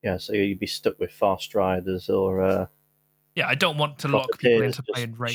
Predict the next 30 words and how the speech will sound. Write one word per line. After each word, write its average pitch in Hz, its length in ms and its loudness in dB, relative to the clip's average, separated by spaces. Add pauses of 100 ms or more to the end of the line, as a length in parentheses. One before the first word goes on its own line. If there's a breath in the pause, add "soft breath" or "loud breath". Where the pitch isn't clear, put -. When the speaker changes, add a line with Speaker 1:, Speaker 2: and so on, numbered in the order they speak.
Speaker 2:
range. - 140 -14
Speaker 1:
shooting 113 540 0
at 101 120 2
this - 340 -4 (340)
giant 104 400 0
wall, 95 360 2
going 95 260 -4
pew, 127 240 -4
pew, 120 140 -2
pew, 123 320 2
and 95 100 0
just 95 160 -10 (240)
firing 95 340 2
it - 120 -2
back. 95 260 -2 (920)
Speaker 2:
Well, 190 140 2
technically, 233 400 0
the 156 100 -2
Thundrix 170 360 -2
Profiteers 139 420 -2
would 127 80 -6
be 135 100 -4
really 127 200 0
good 127 100 -2
at 131 120 -4
kiting 139 360 -2
it 165 240 -2
because, - 760 -2
<laughs> - 20 -8
um, 127 600 0